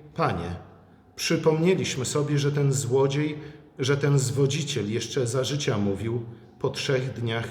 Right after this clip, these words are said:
zmartwychwstanę. Rozkaż więc, aby pilnowano grobu aż do dnia trzeciego, żeby czasem jego uczniowie nie przyszli i nie wykradli go i nie rozpowiadali, że powstał z martwych.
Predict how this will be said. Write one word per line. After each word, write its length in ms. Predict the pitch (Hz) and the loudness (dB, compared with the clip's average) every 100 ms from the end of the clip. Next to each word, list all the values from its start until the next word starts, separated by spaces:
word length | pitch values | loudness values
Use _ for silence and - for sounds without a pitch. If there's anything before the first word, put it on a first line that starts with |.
| - | -10
zmartwychwstanę. 1040 | 117 110 120 117 - 139 - - 160 87 78 85 - - - _ _ - | -8 -4 -4 -6 -8 -10 -8 -8 -6 -6 -6 -10 -12 -20 -20 _ _ 2
Rozkaż 560 | 151 147 - 110 101 | 4 4 0 -4 -4
więc, 440 | 107 127 127 127 131 | -2 0 0 -2 -6
aby 280 | 117 120 | -2 -2
pilnowano 680 | 117 - 127 120 113 120 117 | -2 -4 -2 -2 -2 -2 -2
grobu 560 | 104 110 117 120 131 135 | -2 -2 0 0 0 -2
aż 180 | 117 - | -2 -2
do 160 | 131 | -2
dnia 380 | 117 104 110 113 | -2 -2 -4 -4
trzeciego, 720 | 110 - 127 - 117 87 90 90 - - - - _ | -6 -6 -6 -4 -4 -2 -4 -6 -12 -20 -20 -20 _
żeby 260 | 139 156 147 | 2 2 4
czasem 360 | 156 160 170 160 | 2 2 2 0
jego 200 | 151 170 | -2 -2
uczniowie 640 | 147 - 165 156 147 143 | -4 -4 -2 0 2 2
nie 140 | 143 | 2
przyszli 560 | 143 - 170 - 87 87 - - - - | 0 -2 -4 -6 -8 -10 -12 -20 -20 -4
i 180 | 151 143 | 2 4
nie 140 | 143 | 4
wykradli 640 | 143 143 156 120 - 87 | 2 0 0 0 -2 -8
go 320 | 90 110 113 - - - | -4 -2 -4 -6 -16 -4
i 100 | 151 | 2
nie 160 | 139 143 | 4 4
rozpowiadali, 840 | 143 - 143 143 139 156 101 90 92 - - - - | 2 0 0 2 2 2 0 -4 -8 -16 -20 -20 -6
że 180 | 123 143 | 0 0
powstał 500 | 143 135 - 143 135 | 2 -2 0 2 2
z 80 | 143 | 2
martwych. 680 | 127 92 92 - 87 - | 0 -2 -6 -12 -14 -14